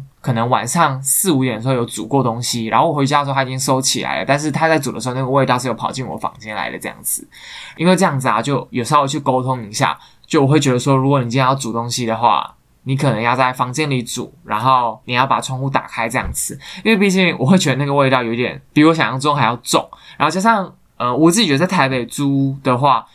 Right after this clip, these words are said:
或者你在台北住的话，应该就会有这个感觉，就是因为台北算是比较拥挤的城市，然后很多房屋又比较老旧。虽然我的房间有对外的窗户，只是我觉得透气这一块算是台北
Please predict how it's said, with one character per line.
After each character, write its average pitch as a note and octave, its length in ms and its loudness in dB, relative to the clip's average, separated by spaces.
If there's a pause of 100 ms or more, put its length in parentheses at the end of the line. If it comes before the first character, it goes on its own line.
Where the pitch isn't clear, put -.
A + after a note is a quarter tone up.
(120)
或 A#3 100 4
者 E3+ 120 2
你 C#3 60 -2
在 D#3+ 80 4
台 D#3+ 160 -2
北 B2+ 120 -2
住 C#3+ 240 -2
的 B2+ 80 -2
话， C3+ 120 0
应 C#3 60 -4
该 D3 100 -2
就 D3 100 0
会 C#3+ 80 4
有 A2 40 0
这 C3 140 -2
个 B2 80 -2
感 - 240 -6
觉， G2 120 -12
就 B2+ 80 -2
是 D3 140 4 (600)
因 F3+ 60 2
为 F#3+ 60 6
台 D#3+ 180 0
北 - 260 -2
算 E3 180 -2
是 D#3 80 -4
比 C#3 80 -2
较 C3 100 4
拥 B2 240 0
挤 B2+ 160 -2
的 G2 120 -8
城 G2 240 -8
市， - 320 -2 (280)
然 C3+ 120 0
后 D3+ 400 4 (180)
很 C#3 180 2
多 F#3 220 6
房 B2+ 240 -2
屋 C#3+ 60 -4
又 D#3 100 0
比 A#2 60 -4
较 C3+ 140 0
老 - 220 -4
旧。 - 320 -2 (380)
虽 - 160 2
然 A3+ 100 4
我 E3 80 2
的 C3 80 2
房 B2+ 220 -2
间 C#3+ 460 -6
有 G#2+ 160 -8
对 D#3 180 4
外 B2+ 180 0
的 G2 80 -8
窗 G#2+ 260 -2
户， A#2+ 300 -4 (200)
只 D3+ 120 -4
是 F3 60 6
我 G3+ 140 6
觉 A#2+ 100 -2
得 A#2 140 -2
透 C#3 280 0
气 C#3 240 0
这 C3 160 -2
一 C3 120 -4
块 B2+ 200 -2
算 C#3 160 -4
是 C3+ 140 -4
台 A2 180 -4
北 G#2+ 300 -4